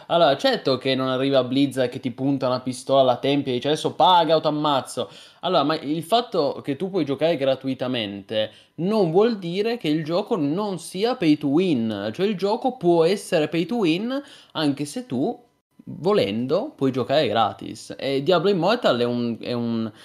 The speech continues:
ne è un chiaro esempio, perché sì, io ad esempio sto giocando gratis Diablo Immortal, non ho speso un euro, non ho intenzione di spendere un euro. Però il gioco è pay to win, raga, non prendiamoci in giro. Diciamo, ha del-,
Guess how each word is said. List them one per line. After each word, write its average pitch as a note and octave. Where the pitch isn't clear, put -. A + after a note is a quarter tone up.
ne C3
è -
un C#3
chiaro D3+
esempio, A2
perché C3+
sì, D3
io D3+
ad A2+
esempio C3
sto B2+
giocando B2
gratis G2+
Diablo A2
Immortal, C3+
non A#2
ho B2+
speso E3
un D3+
euro, G#3
non B2+
ho -
intenzione C3+
di B2
spendere D3
un G#2+
euro. G2
Però F3+
il B2
gioco B2+
è B2+
pay F#2
to F#2
win, G#2
raga, G#2
non A2
prendiamoci A#2
in G#2
giro. G#2+
Diciamo, C3+
ha -
del-, D3